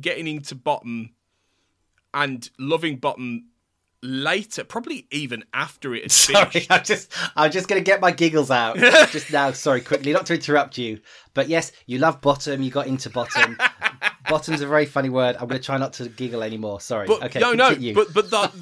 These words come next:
Speaker 1: it's, that's, that, Mail, may, may rest in peace, and Edmonton would, would be proud because the whole, they, they,
Speaker 2: Yeah.
Speaker 1: they crafted all of their episode titles around a,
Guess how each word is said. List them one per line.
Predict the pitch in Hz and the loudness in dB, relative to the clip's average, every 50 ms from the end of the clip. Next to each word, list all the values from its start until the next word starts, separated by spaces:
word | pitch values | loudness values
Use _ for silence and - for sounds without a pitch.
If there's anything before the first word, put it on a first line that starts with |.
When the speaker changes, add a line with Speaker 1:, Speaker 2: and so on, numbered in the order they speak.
| 165 190 202 190 | 4 4 4 4
Speaker 1:
it's, | 196 - - - 185 - _ _ | 2 2 2 2 2 2 _ _
that's, | - 202 - - - | 0 0 0 0 -6
that, | - 165 180 170 156 214 - - - _ _ _ - - - 175 165 | -8 -8 -8 -6 -8 -8 -8 -8 -12 _ _ _ -16 -14 -12 -12 -2
Mail, | 180 214 240 254 254 247 240 214 - _ _ _ _ _ 147 143 - - - - | 2 4 6 8 6 6 6 2 -4 _ _ _ _ _ -20 -20 -18 -16 -14 -6
may, | 165 175 185 185 175 139 147 165 147 131 | -2 -2 0 0 -2 -4 -6 -12 -12 -6
may | 170 175 175 170 | -4 -2 -2 0
rest | 170 180 170 - - | -2 -2 -4 -4 -12
in | 170 151 | -14 -10
peace, | 143 160 160 151 147 143 - - - _ _ | -6 -4 -4 -4 -4 -6 -10 -12 -14 _ _
and | - 151 156 | -6 -2 0
Edmonton | 175 175 170 175 165 143 - 151 139 | 0 0 0 -4 -8 -8 -8 -6 -6
would, | 139 135 131 _ _ | -6 -8 -8 _ _
would | 135 147 156 147 | -6 -6 -6 -4
be | - 160 143 | -6 -10 -10
proud | 143 - - 185 180 147 127 117 113 120 117 _ | -10 -4 -2 0 2 2 0 -2 -4 -8 -10 _
because | - 139 139 - 151 135 131 - | -14 -14 -6 -2 -2 -2 -4 -4
the | _ 156 147 | _ -8 -8
whole, | - 180 190 208 180 143 _ _ | -2 0 0 0 0 -2 _ _
they, | - 175 175 | -4 -4 -2
they, | 165 170 180 185 | 2 2 2 2
Speaker 2:
Yeah. | 170 - | 2 2
Speaker 1:
they | 190 185 180 | 0 0 0
crafted | - - 202 214 214 - 170 175 170 156 - - 180 - - | 2 0 0 0 0 0 -2 -4 -4 -4 -4 -8 -10 -6 -2
all | 175 190 208 214 214 | 2 4 4 4 4
of | 185 | 2
their | 185 170 170 | 0 0 0
episode | 180 175 - 170 - 160 139 127 | 0 -2 -4 -6 -4 -4 -4 -4
titles | - - 123 120 101 92 113 113 110 - - - | -4 -6 -6 -6 -6 -8 -10 -12 -12 -14 -10 -10
around | 139 131 123 143 147 147 147 143 135 | -10 -6 -2 0 0 0 0 -2 -6
a, | 135 | -8